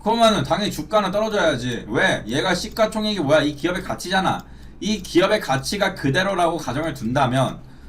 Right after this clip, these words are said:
주식수가 또 좀 많은 게 아니잖아, 걔네 지금 갖고 있는 게. 근데 이걸 다 바꿔버린다고 하면 당연히, 예, 어려워지는 거고,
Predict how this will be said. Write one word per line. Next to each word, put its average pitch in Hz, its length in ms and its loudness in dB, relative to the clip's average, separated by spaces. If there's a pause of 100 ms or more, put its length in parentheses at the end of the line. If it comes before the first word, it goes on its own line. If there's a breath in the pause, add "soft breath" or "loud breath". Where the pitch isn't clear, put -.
주식수가 165 360 0
또 156 160 -2
좀 220 140 -4
많은 254 200 0
게 226 60 -2
아니잖아, 160 460 0
걔네 147 220 -4
지금 131 160 -4
갖고 - 180 -8
있는 113 160 -4
게. 92 200 -10 (300 loud breath)
근데 185 120 -4
이걸 196 140 0
다 202 200 6
바꿔버린다고 190 680 0
하면 202 160 -2
당연히, 180 580 -4 (280)
예, 160 80 -6
어려워지는 160 580 -2
거고, 117 480 -6